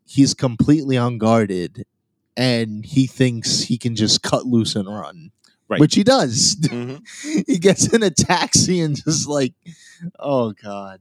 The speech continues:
Speaker 1: he just leaves.
Speaker 2: But
Speaker 1: But
Speaker 2: he's, like, extremely paranoid that he's going to jail, right?
Speaker 1: Yeah.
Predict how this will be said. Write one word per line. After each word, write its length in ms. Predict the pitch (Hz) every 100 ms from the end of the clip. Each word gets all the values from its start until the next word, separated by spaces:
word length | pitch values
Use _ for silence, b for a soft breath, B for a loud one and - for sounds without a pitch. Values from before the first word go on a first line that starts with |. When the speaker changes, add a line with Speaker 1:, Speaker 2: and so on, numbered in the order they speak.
| _
Speaker 1:
he 120 | 104
just 220 | 107 110
leaves. 640 | 107 104 104 101 92 101 -
Speaker 2:
But 100 | 123
Speaker 1:
But 140 | 113
Speaker 2:
he's, 80 | 110
like, 200 | 110 104
extremely 640 | 95 - - 123 123 120
paranoid 680 | 95 - 104 113 95 85 80
that 240 | 82 80 -
he's 320 | 92 92 85
going 320 | 95 92 85
to 120 | -
jail, 400 | - 90 76 65
right? 200 | 67 76
Speaker 1:
Yeah. 340 | 117 120 90